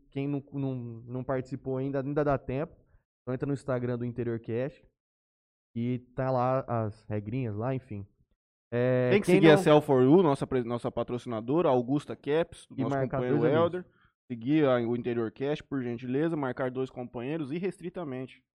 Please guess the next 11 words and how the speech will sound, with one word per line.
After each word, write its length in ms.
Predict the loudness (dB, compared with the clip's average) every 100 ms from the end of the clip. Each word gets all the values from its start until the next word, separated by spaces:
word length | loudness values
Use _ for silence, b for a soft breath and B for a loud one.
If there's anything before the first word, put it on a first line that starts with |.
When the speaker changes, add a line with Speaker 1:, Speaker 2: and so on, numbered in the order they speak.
| _ _
Speaker 1:
É. 200 | -10 -10 -12 -12 -6 -4
Speaker 2:
Essa 160 | -4
caixa 280 | -4 -6 -6
está 240 | -10 -8 -8
entre 120 | -8
Carol 380 | -6 -4 -4 -6
Araújo, 420 | -8 -10 -12 -14
Guilherme 380 | -14 -10 -8 -8
Mataruco 680 | -10 -8 -8 -10 -12 _ _ _ -10
Speaker 1:
E 60 |
Tarão. 400 | -4 -4 -4 -8